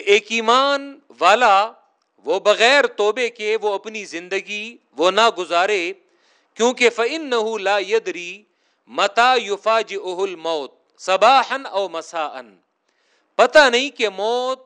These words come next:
اچانک کب وہ آ پڑے اور موت اچانک کب آئے، صبح ہو یا شام۔ اسی لیے جو بندہ صبح کرتا ہے، شام کرتا ہے بغیر توبہ کے، تو یہ انسان خطرے میں ہے۔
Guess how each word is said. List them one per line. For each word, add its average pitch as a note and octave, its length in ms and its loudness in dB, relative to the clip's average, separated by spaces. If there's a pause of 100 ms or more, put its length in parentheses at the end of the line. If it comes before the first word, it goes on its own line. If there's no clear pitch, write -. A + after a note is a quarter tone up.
(260)
اچانک G#3 640 -6
کب C4+ 220 0 (920)
وہ F3 180 2
آ A3 180 8
پڑے G3+ 340 0 (680)
اور F3+ 160 4
موت A#3+ 400 2
اچانک G#3 540 -4
کب A#3 200 -2
آئے، F3+ 420 -2
صبح A#3+ 420 2
ہو G#3+ 140 0
یا F3 200 -4
شام۔ G3+ 600 -6 (920)
اسی B3+ 280 -2
لیے C4 240 -4 (100)
جو A3+ 140 2
بندہ A3 420 -4
صبح G#3+ 340 -4
کرتا G#3 360 -6
ہے، G3+ 120 -4
شام G3+ 360 -6
کرتا G3 440 -4
ہے G3 120 -4
بغیر G3 440 -4 (100)
توبہ F3 300 -4
کے، C3+ 280 -14 (840)
تو C3+ 60 -10
یہ E3+ 320 -2
انسان F3+ 500 -6
خطرے F#3 420 -10
میں D#3 240 -10
ہے۔ G2 140 -14